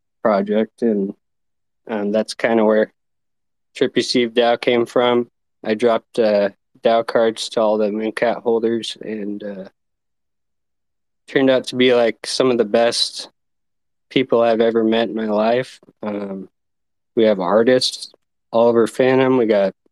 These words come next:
project leaders, influencers, collectors, uh, investors. Uh, we kinda have it all in there, and, uh,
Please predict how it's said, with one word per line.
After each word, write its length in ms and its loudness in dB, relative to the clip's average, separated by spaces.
project 480 -2
leaders, 580 0
influencers, 920 -4
collectors, 1000 -6
uh, 160 -8
investors. 1000 -6
Uh, 240 2
we 80 4
kinda 280 2
have 180 4
it 80 2
all 240 6
in 80 4
there, 340 2
and, 340 0
uh, 240 -2